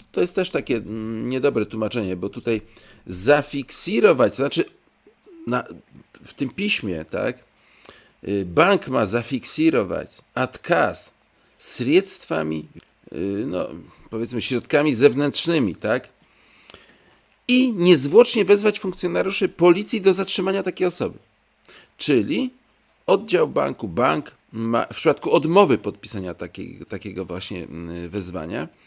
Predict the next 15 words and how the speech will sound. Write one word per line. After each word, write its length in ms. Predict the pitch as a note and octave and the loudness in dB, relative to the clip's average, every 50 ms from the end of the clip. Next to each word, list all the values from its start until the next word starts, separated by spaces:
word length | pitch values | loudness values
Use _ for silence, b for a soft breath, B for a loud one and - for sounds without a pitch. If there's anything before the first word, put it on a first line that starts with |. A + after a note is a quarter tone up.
| B B B B B B B B B B B | B B B B B B B B B B B
ma 480 | F2+ G2+ A2 A2+ B2 C#3 D3+ E3+ F#3 | -6 -4 -2 0 0 0 0 0 -2
tego 460 | F3+ - _ - - - C3 C3 C#3+ - | -4 -8 _ -4 -2 -2 -2 -2 -4 -6
klienta 580 | - - A2+ G2 G2+ G#2+ A2+ A2+ A2+ A2+ G#2+ | -6 -8 -6 -4 -2 -2 -2 -4 -4 -6 -6
po 180 | - - G#2 F#2 | -6 -6 -10 -8
prostu 440 | - - A2+ A2 - - - A2+ A2 | -6 -4 -4 -4 -4 -2 -2 -2 0
nagrać, 720 | A#2+ C3 C#3 D3 D3+ B2+ B2 B2 A2 F#2+ E2 - - - | 0 0 0 0 0 0 0 0 -2 -2 -4 -8 -12 -10
tak? 300 | - A2+ A#2+ - - - _ B B B B B B B B B B B B | -6 -6 -6 -6 -10 -14 _ B B B B B B B B B B B B
Yy, 360 | D#2+ F#2 F#2 F#2 F#2 F#2 F#2+ | -6 -4 -2 -2 -2 -2 -4
nagrać 460 | G2+ A#2+ D3 D#3+ D3+ C#3+ C3+ C3 - - | -2 -2 -2 -2 -2 -2 -2 -4 -2 -4
środkami 440 | - A2+ G#2 - - C3 A#2 A2+ | -6 -6 -6 -4 -4 -2 -2 -2
zewnętrznymi 800 | G2 G2 G#2 F2+ F#2+ G2 F2+ E2 - - C3 C3+ B2+ B2 A#2+ A#2 - _ _ _ _ _ - | -2 -4 -6 -6 -6 -6 -8 -8 -8 -8 -6 -6 -6 -6 -6 -8 -12 _ _ _ _ _ -6
i 120 | F#3 F3+ D3+ | -6 -4 -2
wezwać 460 | E3+ G#3+ G#3 F3 E3+ G3 G3 - - | -2 -2 -2 -2 -4 -4 -4 -6 -2
policję. 560 | - F#3 F#3 F3+ F#3+ E3 - - - - B1 - | 2 2 2 2 0 -4 -10 -12 -12 -14 -14 -14
Słuchajcie, 560 | - - - B2+ C#3+ C#3 B2+ B2 - - | -14 -10 -6 -2 -2 0 -2 -2 -4 -12